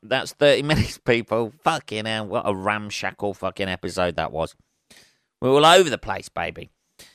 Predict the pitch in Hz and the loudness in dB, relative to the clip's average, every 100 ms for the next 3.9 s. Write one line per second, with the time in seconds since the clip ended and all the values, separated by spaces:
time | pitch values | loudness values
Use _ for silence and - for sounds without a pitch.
0 | _ - 117 123 120 120 113 113 _ _ | _ -2 2 2 2 -2 -8 -12 _ _
1 | 120 135 107 120 107 - 104 - 98 87 | 0 0 4 4 4 0 -4 -4 -2 -2
2 | - 92 82 82 - 98 87 95 92 85 | -2 -6 -6 -12 -2 0 0 0 -4 -4
3 | 95 90 92 - 107 101 117 117 | -4 -4 -10 -8 -6 -6 -6 -8